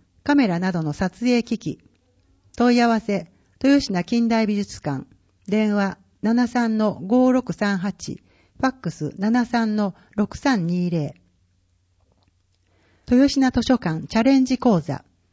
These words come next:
折り紙で彩るバラアート。折り紙を使ってバラと小箱を作ります。日時、六月三日土曜日、午前十時から正午。場所、豊品交流学習センター希望学習室。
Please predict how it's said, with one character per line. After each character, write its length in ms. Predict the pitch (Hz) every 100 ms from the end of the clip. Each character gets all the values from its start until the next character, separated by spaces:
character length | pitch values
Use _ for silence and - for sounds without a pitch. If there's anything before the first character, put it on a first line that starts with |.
| _ _
折 240 | 208 240 285
り 20 |
紙 240 | 254 196
で 120 | 170
彩 500 | 160 202 226 226 202
る 80 | 151
バ 140 | 175 233
ラ 260 | 254 240
ア 40 | 170
ー 60 |
ト。 180 | - - _ _ _ _ _ _ _ -
折 160 | 247 302
り 20 |
紙 240 | 285 214
を 60 | 180
使 260 | - - 165
っ 20 |
て 320 | - 170 -
バ 160 | 175 214
ラ 120 | 240
と 120 | 240
小 140 | 262
箱 220 | 262 247 180
を 100 | 165
作 240 | - 165
り 100 | 160
ま 160 | 160 165
す。 160 | - _ _ _ _
日 300 | - 262 202
時、 220 | 156 151 -
六 240 | 202 208 262
月 240 | 262 254
三 160 | 240 233
日 180 | - 214
土 140 | 208
曜 240 | 220 190
日、 180 | 160 160 -
午 180 | 196 226
前 280 | 190 160 175
十 200 | 262 220
時 140 | 160
か 140 | 170
ら 120 | 160 160
正 300 | 240 208 147
午。 180 | 139 - _ _ _ _ _
場 160 | 202
所、 280 | 196 220 202 - _ _
豊 220 | - 277
品 240 | - 208 175
交 220 | 233 240
流 160 | 233 226
学 220 | 208 -
習 240 | - 247
セ 180 | 226 247
ン 80 | 202
タ 300 | - 156 135
ー 40 | -
希 180 | 208
望 320 | 208 240 226 -
学 240 | - -
習 220 | - 233 151
室。 340 | - -